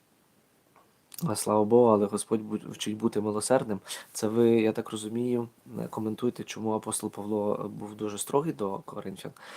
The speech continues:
Ви знаєте, ну, якщо я правильно вас зрозумів, то апостол Павло, він говорить, що "я не хочу бути таким, але, е, я прийду і проявлю свою владу апостольську,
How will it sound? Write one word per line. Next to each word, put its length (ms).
Ви 120
знаєте, 600
ну, 120
якщо 280
я 80
правильно 320
вас 120
зрозумів, 460
то 160
апостол 340
Павло, 460
він 200
говорить, 460
що 160
"я 120
не 100
хочу 300
бути 220
таким, 360
але, 580
е, 180
я 160
прийду 340
і 40
проявлю 380
свою 280
владу 280
апостольську, 680